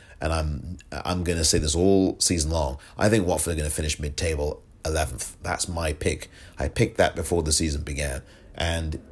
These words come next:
even with the loss on Saturday against Brighton, I see no reason, even after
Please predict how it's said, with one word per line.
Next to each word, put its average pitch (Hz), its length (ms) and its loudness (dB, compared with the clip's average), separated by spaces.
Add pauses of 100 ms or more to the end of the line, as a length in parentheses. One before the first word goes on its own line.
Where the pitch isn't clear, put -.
(300)
even 135 260 8
with 117 160 8
the 107 80 8
loss 101 440 8
on 90 300 2
Saturday 80 460 2
against 76 320 -4
Brighton, 78 480 0 (260)
I 92 200 2
see 95 240 4
no 90 260 0
reason, 87 420 0
even 95 300 0
after 80 500 -2